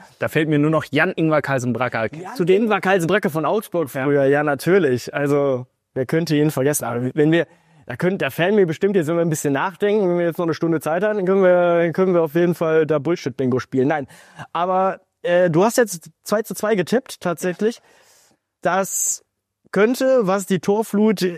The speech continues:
Speaker 2: im M S V-Tor angeht, durchaus sein, wenn ich das sehe. Ich hab noch einen One to Watch neben David Otto und Lex Tiger Lobinger.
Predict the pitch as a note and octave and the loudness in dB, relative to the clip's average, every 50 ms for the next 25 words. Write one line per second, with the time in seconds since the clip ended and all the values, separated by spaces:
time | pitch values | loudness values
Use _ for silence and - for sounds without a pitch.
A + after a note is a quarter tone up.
0 | - _ - G#3+ A#3 A3+ - F#3 F3+ F3+ E3 - F3+ F3 F3+ - F3+ F3 E3+ D#3 | -8 _ -2 0 0 0 0 0 0 0 0 -2 -2 -4 -2 -2 -2 -2 -2 -2
1 | E3 E3+ E3+ E3 F3+ F#3 E3+ - - D#3+ F#3 G3+ - F3 F3+ D#3+ - D#3+ E3+ G#3 | -2 0 0 2 2 2 0 0 -2 -2 0 0 0 -4 -4 -2 -2 -2 0 0
2 | A3 G#3+ E3 D#3+ F3+ G3+ F#3+ - F#3 E3+ - F3 G3 A3 A#3 G#3 D#3+ - F#3+ G3 | 0 0 2 2 0 0 0 -2 -4 -2 0 2 4 4 4 2 2 -2 -2 -4
3 | - F#3+ F3+ D#3+ - E3 F3+ G#3 G#3 F3+ F#3+ G3+ G#3 - _ - F3+ E3 E3+ F#3+ | -2 -2 -4 -2 -2 -2 0 2 2 2 2 0 -2 -4 _ -2 0 2 2 0
4 | F#3 - - F3+ F3 F3 E3+ E3+ F3 F3 E3 - F3 F#3 - G3 F#3 F3 E3 D#3 | -2 0 0 2 2 2 2 2 0 0 -2 -4 -4 -4 -2 -2 0 0 2 2
5 | E3 F3+ - - - F3+ E3+ E3+ E3+ E3 E3 F3+ F3 F#3+ F#3 F#3 F3 | 0 0 -2 -4 -4 -4 -2 0 2 2 2 4 4 4 2 2 0